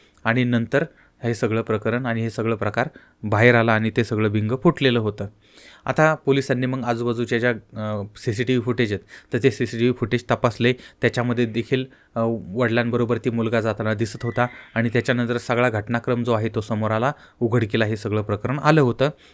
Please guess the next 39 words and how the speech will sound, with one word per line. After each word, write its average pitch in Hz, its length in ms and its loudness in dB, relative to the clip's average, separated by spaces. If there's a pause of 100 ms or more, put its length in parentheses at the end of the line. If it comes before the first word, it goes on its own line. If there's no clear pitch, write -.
(120)
आणि 120 200 0
पत्नी 135 440 -2
फिर्यादी 127 540 2 (340)
पतीवरती 123 560 2
भारतीय 113 420 -2
दंडविधान 120 540 2
कलम 123 420 0
तीनशे 117 280 -2
दोन 139 280 2
याप्रमाणे 131 540 -2 (340)
गुन्हा 165 220 10
नोंदवलेला 110 500 4
आहे. 101 200 0 (340)
आता 127 140 2
जी 127 180 2
माहिती 131 280 2
आत्तापर्यंत 135 580 2
समोर 123 320 0
आली 113 140 2
आहे 120 100 2 (320)
ती 135 60 4
मी 131 100 2
तुमच्यासमोर 123 500 0
मांडण्याचा 113 420 0
प्रयत्न 139 360 4
केला 117 200 0
आहे, 127 80 2 (260)
पण 120 100 0
तपास 135 320 0
चालला 127 240 0
आहे 131 100 0
त्याच्यामुळे 123 380 0
कदाचित 123 380 2
नवीन 123 220 4
माहिती, 117 320 0
वेगळी 117 280 0
माहिती 117 240 0
सुद्धा 117 140 0
आपल्यासमोर 113 460 0